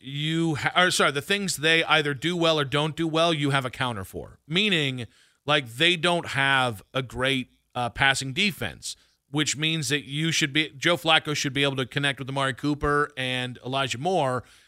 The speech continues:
and put up some yardage. So, like, that's a, that's a matchup thing that I think favors you,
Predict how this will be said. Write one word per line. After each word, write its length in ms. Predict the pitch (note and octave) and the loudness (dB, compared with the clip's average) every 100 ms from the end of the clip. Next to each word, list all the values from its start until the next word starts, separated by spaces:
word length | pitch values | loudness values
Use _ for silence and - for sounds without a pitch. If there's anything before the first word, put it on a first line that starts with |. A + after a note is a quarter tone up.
| - | -10
and 140 | A#2+ | -4
put 120 | D#3 | -2
up 100 | C#3 | -2
some 180 | - A#2 | -4 -2
yardage. 560 | C#3+ D#3+ G2+ A#1+ - - _ _ - | 2 2 2 -6 -12 -16 _ _ -4
So, 180 | E3+ | 0
like, 220 | D#3+ D#3+ B2+ A#2 | 4 2 0 -2
that's 320 | D#3 F3 F3+ E3 | 6 6 6 2
a, 80 | |
that's 360 | D3+ - D#3+ E3+ | -2 2 2 4
a 40 | |
matchup 540 | F3 D#3+ F3+ F3 D#3+ A#2+ | 2 4 4 4 -4 -4
thing 200 | D3+ D3 | -6 -2
that 100 | C#3 | -2
I 60 | |
think 180 | C3+ C3 | -2 -6
favors 540 | - D#3 F3+ E3 D3+ C#3+ | -2 0 0 0 0 0
you, 200 | B2+ | -2